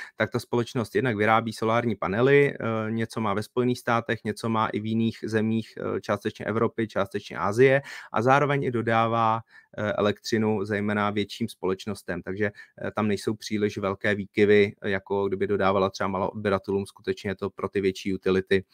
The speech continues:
takže poměrně stabilní společnost. A to, co bylo za mě velmi zajímavé, byť, eh, říkám, je to do nějaké míry, eh, sektor, který je podporován, bez, bez těch dotací by nefungoval zdaleka tak dobře, i tahle ta společnost byla dlouhou dobu ztrátová, tak, eh, to, co je za mě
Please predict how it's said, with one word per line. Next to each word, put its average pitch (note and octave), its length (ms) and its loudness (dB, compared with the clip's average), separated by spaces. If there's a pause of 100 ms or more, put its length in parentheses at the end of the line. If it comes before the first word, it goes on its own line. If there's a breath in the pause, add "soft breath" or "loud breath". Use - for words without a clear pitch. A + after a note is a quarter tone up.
(200 soft breath)
takže G#2 220 2
poměrně G2+ 400 0
stabilní G#2 400 0
společnost. G#2+ 640 -2 (380 loud breath)
A G2+ 280 8 (140)
to, A#2 120 0
co - 160 2
bylo A#2+ 220 4
za A2+ 100 2
mě A#2 280 2
velmi G#2+ 320 2
zajímavé, A#2 640 4
byť, A2 260 -6
eh, - 40 -4 (400)
říkám, G#2+ 240 -4
je G#2+ 60 2
to - 260 -2
do - 100 -8
nějaké G#2+ 340 0
míry, A2+ 340 0
eh, G2+ 140 -4
sektor, A2 480 2
který G#2 260 -2
je A2+ 80 2
podporován, A#2 800 6
bez, G#2+ 220 2 (100)
bez A2+ 160 -4
těch A2+ 140 0
dotací G#2+ 420 -2
by A2+ 100 -4
nefungoval G#2+ 540 0
zdaleka G#2+ 340 0
tak G#2+ 160 -4
dobře, G#2 300 2 (320 loud breath)
i - 80 -2
tahle G#2 260 2
ta G#2+ 120 0
společnost G#2+ 520 -2
byla G#2+ 180 0
dlouhou G#2+ 380 2
dobu A2 220 0
ztrátová, G2 640 6 (300 loud breath)
tak, G2 240 2
eh, G#2 140 -2
to, A2 140 -4
co - 140 -2
je A2 80 4
za G#2+ 120 2
mě G#2+ 340 2